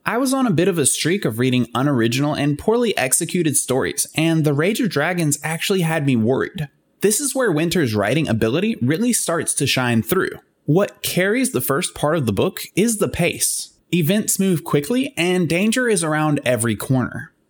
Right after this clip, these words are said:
Winter wastes no time in going for the heartstrings and really pulling you into Tao's life.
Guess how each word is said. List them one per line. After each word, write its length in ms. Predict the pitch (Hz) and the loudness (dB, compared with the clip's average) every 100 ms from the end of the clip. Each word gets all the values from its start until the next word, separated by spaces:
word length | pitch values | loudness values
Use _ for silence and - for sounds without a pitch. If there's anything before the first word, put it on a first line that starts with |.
| _ | _
Winter 340 | 165 202 220 233 | 0 2 2 2
wastes 420 | 196 180 - - | 2 2 0 0
no 220 | 156 165 | 2 2
time 340 | 151 156 160 131 | 0 -2 0 2
in 240 | 120 117 | 2 2
going 320 | 113 123 143 | 2 2 2
for 140 | 143 139 | 0 -2
the 80 | |
heartstrings 640 | 117 107 110 - 196 202 - | 0 -2 -2 -2 -2 0 0
and 140 | 165 | 0
really 220 | 160 190 160 | 2 2 0
pulling 480 | - 165 170 175 | 0 2 2 2
you 160 | 151 131 | 2 0
into 400 | 117 123 143 143 | 0 0 0 -2
Tao's 460 | - - 107 107 98 | -2 -2 -2 -2 0
life. 500 | 107 - - - | -2 -2 -8 -10